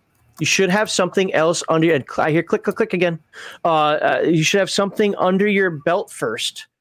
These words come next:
uh, before you go into it, uh, to ease you into it a little bit better." Not that you can't, you absolutely can, but it's probably something that you should, you know,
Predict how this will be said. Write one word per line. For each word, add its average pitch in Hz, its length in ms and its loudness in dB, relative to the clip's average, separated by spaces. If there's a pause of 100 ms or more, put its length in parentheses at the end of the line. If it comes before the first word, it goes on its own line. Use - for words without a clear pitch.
(560)
uh, 143 200 4
before 170 480 -2
you 180 120 0
go 160 240 2
into 208 380 2
it, 160 100 -2 (500)
uh, 185 120 0
to - 240 -2
ease 226 260 2
you 208 140 2
into 214 240 0
it 185 40 2
a 185 40 2
little 185 180 2
bit 151 60 -6
better." 147 220 0
Not 175 260 -2
that 269 80 -6
you 262 160 0
can't, 302 500 -2 (140)
you 175 200 2
absolutely 226 580 0
can, 226 460 0 (300)
but 180 300 0
it's 170 100 -2
probably 175 480 0
something 165 460 0
that 151 120 2
you 151 140 0
should, 156 640 0
you 156 80 2
know, 151 240 0